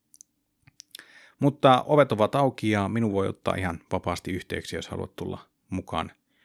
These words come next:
hölisemään. Näin. Hei, ää, tässä oli vuoden ensimmäinen jakso, ja tuota, me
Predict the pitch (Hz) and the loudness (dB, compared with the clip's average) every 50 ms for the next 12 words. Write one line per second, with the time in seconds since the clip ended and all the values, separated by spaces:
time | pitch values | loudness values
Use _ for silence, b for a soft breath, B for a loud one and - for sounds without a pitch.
0 | _ _ _ _ - - - 95 87 85 80 - - - 80 80 90 95 95 87 | _ _ _ _ -6 -2 0 0 0 0 -4 -6 -6 -6 -8 -6 -4 -4 -4 -4
1 | 80 76 - - - _ _ _ _ _ _ _ _ B B B B B B B | -6 -8 -12 -16 -18 _ _ _ _ _ _ _ _ B B B B B B B
2 | B B B B B B B B B B B _ _ _ _ _ - 226 226 185 | B B B B B B B B B B B _ _ _ _ _ 0 2 4 4
3 | 104 82 76 - - _ _ _ _ _ _ _ - - 214 202 147 101 90 - | 4 2 -2 -8 -14 _ _ _ _ _ _ _ 0 4 4 4 4 4 2 -2
4 | - - 120 131 135 131 123 127 - - - 240 - - - 110 98 92 - - | -6 -6 -2 0 2 2 2 0 0 2 2 2 2 2 0 0 0 -2 -4 -6
5 | _ - 202 196 - 101 151 196 196 - - 143 139 139 139 139 135 127 131 135 | _ 4 4 4 6 4 4 4 4 2 2 2 2 2 2 2 2 2 2 0
6 | 131 - - - - 127 110 - - _ _ _ _ _ _ _ _ _ 127 113 | 0 0 0 0 0 0 0 -2 -6 _ _ _ _ _ _ _ _ _ -6 0
7 | 110 113 110 110 107 107 104 87 - - _ _ _ _ _ _ _ - - 113 | 4 6 6 6 6 4 2 0 -6 -10 _ _ _ _ _ _ _ -6 -2 -2
8 | 107 104 - _ - - 104 101 98 95 - 113 110 | -2 -2 -4 _ -2 0 2 2 2 0 -2 -6 -8